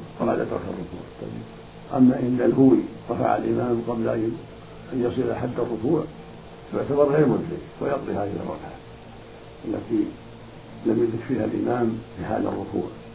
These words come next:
وهكذا لو شك يقضي هذه الركعة، لأنه لم يتحقق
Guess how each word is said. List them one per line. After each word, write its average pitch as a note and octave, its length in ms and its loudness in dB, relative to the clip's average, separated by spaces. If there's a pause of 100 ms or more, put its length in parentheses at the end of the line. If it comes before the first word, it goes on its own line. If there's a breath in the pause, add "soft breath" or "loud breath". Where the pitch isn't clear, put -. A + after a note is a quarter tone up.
(320)
وهكذا C3+ 420 6
لو A2+ 160 6
شك A#2 160 0 (280)
يقضي A2+ 260 -2
هذه G2 320 -6
الركعة، - 360 -12 (2750)
لأنه A#2+ 500 6
لم B2+ 220 4
يتحقق A#2 580 0